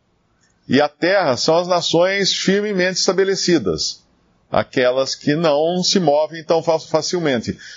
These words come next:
Mas aqui esse juízo, quando Cristo vi-, vier em juízo, ele vai ter os seus pés sobre o, um pé sobre o mar e um pé sobre a terra, ou seja, não vai escapar ninguém disso. A abrangência desse juízo agora vai ser global.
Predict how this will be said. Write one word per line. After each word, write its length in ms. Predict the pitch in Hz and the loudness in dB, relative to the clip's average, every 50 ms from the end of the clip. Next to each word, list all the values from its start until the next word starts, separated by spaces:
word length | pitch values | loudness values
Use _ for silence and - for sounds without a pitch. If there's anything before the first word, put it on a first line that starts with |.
| - _ | -20 _
Mas 260 | - 120 143 160 139 156 | 0 0 2 2 2 0
aqui 360 | 165 151 - _ - 202 226 | 0 0 0 _ -4 -2 0
esse 340 | 254 240 196 - - 165 135 | 2 2 0 2 0 0 0
juízo, 580 | 104 120 131 139 180 220 262 254 170 117 123 | 2 2 4 4 4 4 4 2 2 2 0
quando 240 | 117 - 143 139 131 | 2 0 0 0 -2
Cristo 400 | - - 156 180 202 190 - 160 | -2 0 0 0 0 0 0 0
vi-, 220 | 123 131 135 120 | 0 0 0 -2
vier 340 | 113 104 123 127 123 120 120 | 0 2 2 2 2 2 2
em 60 | 117 | 0
juízo, 580 | 107 92 104 127 175 226 247 185 117 101 - - _ _ _ _ _ _ _ _ - | -2 0 2 2 4 4 2 2 0 0 -2 -2 _ _ _ _ _ _ _ _ 0
ele 180 | - 160 190 | 0 0 0
vai 180 | 208 196 220 208 | 0 0 0 -2
ter 140 | - - 196 | 0 0 -2
os 140 | 202 190 - | 0 2 0
seus 200 | 190 165 143 - | 0 0 0 -2
pés 360 | - - 151 175 196 220 208 | 0 0 2 2 2 0 -4
sobre 340 | - - 226 208 202 208 190 | -2 0 0 0 2 2 2
o, 240 | 165 143 127 131 | 2 4 2 2
um 80 | 143 139 | -2 -2
pé 240 | 131 - 151 147 143 | -2 0 0 0 0
sobre 260 | - - 143 123 120 | -2 -4 -2 0 0
o 60 | 113 | 0
mar 320 | 110 107 113 120 147 185 220 | 2 2 0 0 0 0 -2
e 60 | 254 | -4
um 80 | 262 | -4
pé 180 | - - 233 233 | 0 0 0 0
sobre 220 | 214 - 254 247 | 0 -2 0 0
a 80 | 262 254 | 0 2
terra, 340 | - 175 165 170 160 120 104 | 2 0 0 0 2 2 2
ou 80 | 107 | 0
seja, 380 | - - 131 123 113 110 101 - - - - - - - - | 2 2 2 2 2 2 -2 -2 -6 -16 -20 -20 -20 -18 -2
não 380 | - 113 135 156 196 233 254 233 | 2 2 4 4 4 2 2 2
vai 220 | 160 151 175 202 | 2 0 0 0
escapar 480 | 214 - - - 185 - - 160 180 208 | 0 -2 -2 -2 -2 0 2 0 0 0
ninguém 440 | 208 180 143 156 180 170 120 92 - _ _ _ _ _ _ _ _ _ | 0 0 0 0 0 0 -4 -8 -12 _ _ _ _ _ _ _ _ _
disso. 500 | 117 120 120 104 - - - - - - _ _ _ _ _ _ - | 0 2 2 2 2 -2 -8 -10 -12 -14 _ _ _ _ _ _ -2
A 160 | - 110 127 | 0 0 0
abrangência 880 | 131 131 147 156 156 147 131 110 98 151 196 233 247 226 - - 160 139 | 0 0 -2 -2 0 0 0 0 0 2 2 2 2 2 2 0 0 0
desse 260 | 123 127 - - 131 | -2 -2 -2 0 0
juízo 460 | 107 92 117 131 156 170 151 113 117 | 2 2 4 4 4 4 2 2 0
agora 420 | 104 104 120 160 190 202 175 131 110 | 0 2 2 2 2 4 2 2 2
vai 160 | 110 131 123 | 2 0 0
ser 160 | - - 151 | 0 -2 0
global. 560 | 143 170 190 185 139 143 156 156 - - - | 2 2 0 2 2 2 2 2 0 -2 -6